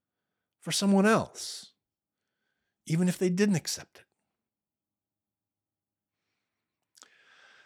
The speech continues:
One of, one of the lessons of our lives that we have to keep learning over and over and over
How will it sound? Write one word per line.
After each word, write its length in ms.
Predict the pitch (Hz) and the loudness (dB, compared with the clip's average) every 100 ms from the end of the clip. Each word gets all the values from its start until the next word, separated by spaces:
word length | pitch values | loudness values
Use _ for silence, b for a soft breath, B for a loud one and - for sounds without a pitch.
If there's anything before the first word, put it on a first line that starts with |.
| b b b b _ _ _ _ _ | b b b b _ _ _ _ _
One 200 | 208 277 | 2 4
of, 220 | 262 185 - _ | 4 0 -6 _
one 220 | - 175 226 | -4 0 2
of 120 | 196 | 2
the 100 | 156 | 2
lessons 440 | 151 156 165 135 | 2 0 -2 -4
of 100 | 135 | 0
our 120 | 123 | 0
lives 580 | 110 127 135 110 98 - | 0 0 0 -2 -6 -10
that 160 | 127 110 | -10 -8
we 100 | 131 | -8
have 300 | - 170 - | -6 -6 -6
to 60 | 139 | -12
keep 320 | - 143 - | -10 -10 -6
learning 420 | 123 139 110 76 _ _ _ _ - | -2 0 -2 -8 _ _ _ _ 2
over 360 | 165 160 98 | 4 4 -2
and 140 | 85 90 | -12 -2
over 340 | 151 151 98 | 2 2 0
and 120 | 92 104 | -8 -2
over 460 | 175 185 85 73 | 2 4 2 -6